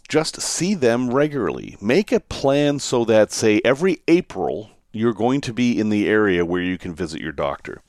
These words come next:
Now, covid has given us a bit of a gift.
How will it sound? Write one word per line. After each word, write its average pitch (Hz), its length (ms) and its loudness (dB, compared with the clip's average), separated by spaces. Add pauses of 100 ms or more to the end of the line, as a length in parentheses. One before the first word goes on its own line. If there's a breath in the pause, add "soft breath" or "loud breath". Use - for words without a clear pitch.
(400 loud breath)
Now, 165 140 4
covid 233 420 2
has 165 160 2
given 160 260 2
us 139 140 -2
a 147 60 0
bit - 180 -6
of 78 100 -8
a 85 60 -6
gift. - 680 -2